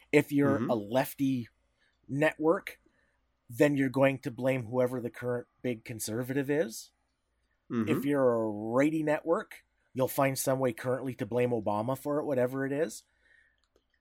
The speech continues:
Speaker 2: But Obama's not even in
Speaker 1: It,
Speaker 2: office anymore.
Speaker 1: it doesn't matter.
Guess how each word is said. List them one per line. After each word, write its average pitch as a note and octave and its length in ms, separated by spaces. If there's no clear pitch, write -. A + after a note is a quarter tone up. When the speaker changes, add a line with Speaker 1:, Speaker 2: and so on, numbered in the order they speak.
Speaker 2:
But C3+ 160
Obama's D3 320
not C3 140
even C3 160
in B2+ 140
Speaker 1:
It, C#3 100
Speaker 2:
office F#3 300
anymore. G#2+ 280
Speaker 1:
it E3+ 80
doesn't C3+ 300
matter. G2+ 380